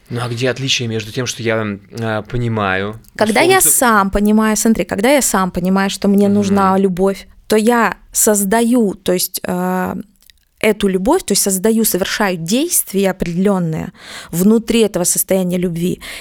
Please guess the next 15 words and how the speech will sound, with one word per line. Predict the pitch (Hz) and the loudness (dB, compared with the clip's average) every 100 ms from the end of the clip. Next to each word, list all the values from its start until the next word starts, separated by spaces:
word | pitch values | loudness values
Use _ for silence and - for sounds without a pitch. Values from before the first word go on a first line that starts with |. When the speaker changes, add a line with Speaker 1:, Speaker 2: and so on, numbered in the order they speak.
| - | -4
Speaker 2:
И | 190 | 0
моей | 190 226 240 226 | 2 2 2 2
любви | 208 190 226 | 0 0 2
у | 214 | 2
меня | 202 | 2
ровно | 214 208 190 | 0 0 -2
столько, | - - 277 339 - | -2 2 2 2 -2
насколько | 180 - 233 226 202 | -2 -2 -2 -2 -2
я | 196 | 0
сама | - 196 202 208 180 - | 0 0 2 2 0 -2
расширилась | 185 196 - 247 269 247 180 - | -2 -2 -2 -2 0 0 -2 -2
и | 190 | -2
насколько | 190 - - 247 208 | 0 -2 -2 -2 -2
я | 180 185 | -2 -2
сама | - 185 196 240 | 0 0 2 0